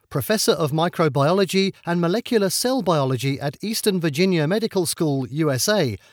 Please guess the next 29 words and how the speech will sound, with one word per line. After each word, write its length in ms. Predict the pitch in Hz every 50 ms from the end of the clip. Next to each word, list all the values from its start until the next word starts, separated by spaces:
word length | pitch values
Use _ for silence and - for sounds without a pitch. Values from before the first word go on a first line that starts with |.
| _ _ _ _
has 120 | 165 165 190
identified 680 | 185 - 247 269 254 - 247 - 247 233 226 220 170
the 60 | 185
presence 520 | - - - 214 214 185 226 226 220 - -
of 160 | 185 156 139
many 400 | 147 190 247 262 226 156 127 -
immune 400 | 127 135 151 170 185 170 156 135
cell 260 | - - 196 196 196
types, 500 | - - - 208 180 123 - - - - - - - _ _ _ _
including 480 | 139 151 131 151 160 147 147 151 143
both 300 | 127 139 135 113 - 110
B 300 | 107 170 190 214 220 185 -
and 280 | 151 175 202 202 - -
T 260 | - 233 226 214 180
lymphocytes, 840 | 156 170 240 240 - - 156 - - 139 107 90 85 - - - - - - _ _ -
within 340 | 147 151 220 240 240 226 208
normal 380 | 226 226 226 214 220 214 - -
aortic 520 | 156 170 180 190 202 - - - - -
tissues, 500 | - - 277 - - - 147 123 110 107 - - _ -
as 180 | 151 151 127
well 200 | 151 202 233 247
as 200 | 247 233 226 - -
atherosclerotic 1040 | - 170 - - - 214 220 214 196 - - 196 190 202 233 247 - - 156 147 -
tissue. 520 | - - 220 190 - - 139 113 90 78 73 - _ _ _ _ _ _ _ _ _ _ _ _ _ -
Furthermore, 680 | - - 262 277 240 220 220 240 269 240 180 127 104 92 - _ _
Doctor 300 | 127 165 214 208 - -
Galkina 680 | 240 180 196 185 180 139 - - 277 294 247 196 156 123
has 240 | 117 147 165 143 131
demonstrated 800 | 120 175 208 240 254 233 - - - 202 185 - - 185 160 -